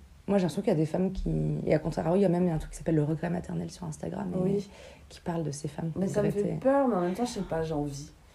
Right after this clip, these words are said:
Speaker 1: Bah, de toute façon,
Speaker 2: Je peux
Speaker 1: dans
Speaker 2: pas
Speaker 1: tous les cas,
Speaker 2: expliquer.
Speaker 1: que t'en fasses un et qu'il y a un regret ou que t'en fasses pas qu'il y a un regret, il y a que l'avenir qui te le dira.
Speaker 2: Bah oui.
Speaker 1: C'est que en faisant. Donc, euh, bon, je pense que, et puis ce qu'elles disent aussi dans le regret maternel, c'est qu'elles regrettent d'être mères, mais elles aiment quand même leurs enfants.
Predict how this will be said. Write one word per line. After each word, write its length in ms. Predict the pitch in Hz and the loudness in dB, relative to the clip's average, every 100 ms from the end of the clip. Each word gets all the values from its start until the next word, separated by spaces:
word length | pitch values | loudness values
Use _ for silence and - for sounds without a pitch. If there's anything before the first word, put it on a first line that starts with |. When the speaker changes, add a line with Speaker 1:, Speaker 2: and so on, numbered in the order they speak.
| - | 0
Speaker 1:
Bah, 120 | 175 165 | 6 6
de 40 | |
toute 120 | 214 | 8
façon, 220 | 233 233 311 | 6 6 4
Speaker 2:
Je 40 | 311 | 8
peux 80 | |
Speaker 1:
dans 80 | 208 220 | 10 10
Speaker 2:
pas 60 | |
Speaker 1:
tous 60 | 262 | 10
les 140 | 247 | 6
cas, 120 | 240 240 | 8 6
Speaker 2:
expliquer. 200 | 202 226 | 8 4
Speaker 1:
que 40 | |
t'en 140 | 214 214 | 6 6
fasses 320 | 226 220 - | 6 6 4
un 280 | 214 202 185 - - - | 0 0 -2 -10 -10 -4
et 60 | |
qu'il 100 | 156 | 0
y 40 | 175 | 2
a 60 | |
un 40 | 165 | 4
regret 380 | 180 165 180 - | 4 4 4 2
ou 40 | |
que 60 | 160 | 0
t'en 120 | 170 | 0
fasses 140 | 175 160 | -2 0
pas 100 | 180 | 0
qu'il 100 | 170 | 2
y 40 | |
a 20 | 165 | 2
un 20 | |
regret, 200 | 165 226 | 4 6
il 40 | 185 | 6
y 40 | |
a 40 | 165 | 4
que 180 | - | 4
l'avenir 400 | 202 185 185 208 | 6 6 4 0
qui 100 | 202 | -2
te 60 | 170 | -2
le 40 | 156 | 0
dira. 180 | 180 175 | 0 2
Speaker 2:
Bah 120 | 175 165 | 0 0
oui. 100 | 151 - | -4 -10
Speaker 1:
C'est 240 | - - | -8 -4
que 140 | - 190 | 0 0
en 100 | 165 | 0
faisant. 320 | - 175 160 - - - - | -2 -2 -4 -8 -20 -20 -12
Donc, 160 | 147 143 | -10 -8
euh, 40 | 151 | -8
bon, 180 | 135 135 - - - - - - | -8 -10 -12 -18 -18 -20 -20 -20
je 100 | - | -8
pense 240 | 147 156 | -6 -6
que, 140 | - 151 143 - - | -4 -4 -4 -10 -2
et 40 | 165 | -2
puis 120 | - | 0
ce 60 | - | 6
qu'elles 120 | 165 | 6
disent 140 | 175 170 | 6 2
aussi 140 | - | 2
dans 60 | 170 | 4
le 60 | |
regret 160 | 156 151 | 6 6
maternel, 480 | 151 165 170 202 180 | 6 4 4 4 2
c'est 120 | 165 | 0
qu'elles 160 | 160 151 | 0 0
regrettent 300 | 151 151 143 | 2 0 2
d'être 200 | 160 175 | 2 2
mères, 200 | 190 170 | 0 2
mais 100 | 156 | 2
elles 160 | 151 156 | 2 0
aiment 100 | 151 | -2
quand 80 | 151 | -2
même 120 | 151 | -2
leurs 180 | 151 143 | -2 -4
enfants. 280 | 156 - | -6 -8